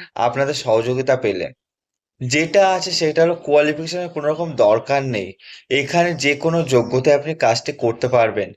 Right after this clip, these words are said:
এখানে ডিউটি এটা আছে, ছাব্বিশ থেকে আঠাশটা আপনি চাইলে ডিউটি করতে পারবেন।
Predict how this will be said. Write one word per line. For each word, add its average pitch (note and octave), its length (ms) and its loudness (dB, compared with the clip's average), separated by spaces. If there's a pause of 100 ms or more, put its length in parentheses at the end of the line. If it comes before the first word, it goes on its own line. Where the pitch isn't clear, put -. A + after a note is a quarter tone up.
(400)
এখানে F3+ 460 0
ডিউটি C#3 400 0
এটা D3+ 260 4
আছে, B2+ 240 -2 (100)
ছাব্বিশ B2+ 480 -2
থেকে F3 240 -2
আঠাশটা C#3+ 460 0
আপনি D3+ 160 -2
চাইলে C#3 340 2
ডিউটি A2+ 360 -6
করতে A2+ 300 -6
পারবেন। G2+ 400 2